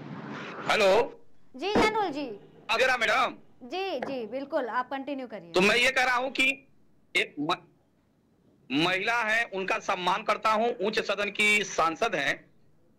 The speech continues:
Speaker 1: वो लोकतंत्र में हर महिला को बराबर का हक है।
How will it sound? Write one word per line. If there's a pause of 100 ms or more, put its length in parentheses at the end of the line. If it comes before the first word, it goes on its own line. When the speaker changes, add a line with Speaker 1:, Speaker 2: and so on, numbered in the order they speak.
(340)
Speaker 1:
वो
लोकतंत्र
में
हर
महिला
को
बराबर
का
हक
है।